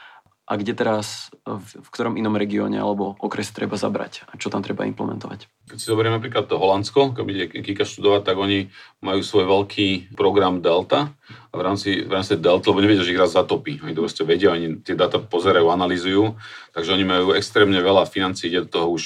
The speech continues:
Speaker 2: eh, dvadsať rokov, stavajú tam rôzne hrádze a jednoducho si chránia si ten životný, životný priestor. Čiže akoby tie dáta iné krajiny veľmi dobre využívajú, možno, že na Slovensku, len ja som si nie toho vedomý, že by to niekto ako reálne využíval.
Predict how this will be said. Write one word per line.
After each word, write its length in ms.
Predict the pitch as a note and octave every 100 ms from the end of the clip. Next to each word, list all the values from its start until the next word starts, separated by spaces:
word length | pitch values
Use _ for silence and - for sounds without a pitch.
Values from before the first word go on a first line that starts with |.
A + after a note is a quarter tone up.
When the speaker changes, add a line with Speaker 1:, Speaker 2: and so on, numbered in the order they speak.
| -
Speaker 2:
eh, 160 | F2 E2
dvadsať 320 | F2+ - F2+ F2
rokov, 400 | F2+ G#2 F#2+ F#2
stavajú 320 | - F2 F2
tam 80 | F2
rôzne 400 | F2+ F2 F2 F2
hrádze 400 | F2+ F2+ F2+ F2+
a 160 | F2
jednoducho 400 | D#2+ F2 F2+ F2
si 80 | -
chránia 400 | - F#2 G#2 G2
si 160 | G2 -
ten 80 |
životný, 640 | F2 F#2 F2+ G2 F2 D#2+ F2
životný 320 | F2+ E2+ E2+
priestor. 640 | E2 E2+ - G#2 G#2 G2+ - - - - -
Čiže 320 | - F2+ -
akoby 200 | F2+ F#2+
tie 80 | F2
dáta 400 | E2+ F#2 F#2 - - - -
iné 200 | G#2+ G#2+
krajiny 240 | G#2+ G2+
veľmi 160 | F#2+ G#2
dobre 160 | G2+ F2+
využívajú, 360 | F2+ G2 G#2 F#2
možno, 240 | G2+ G#2+
že 80 | F2
na 80 | F2+
Slovensku, 480 | G#2 F#2+ F#2 -
len 120 | E2+ E2+
ja 80 |
som 120 | - F2
si 160 | F2+
nie 80 | F2+
toho 240 | E2+ D#2+
vedomý, 320 | E2+ E2 D#2 D#2
že 80 |
by 60 | E2
to 80 | D#2+
niekto 240 | D#2+ E2+
ako 200 | D#2 D2+ -
reálne 240 | E2 E2+
využíval. 560 | E2+ E2+ - G2 F#2+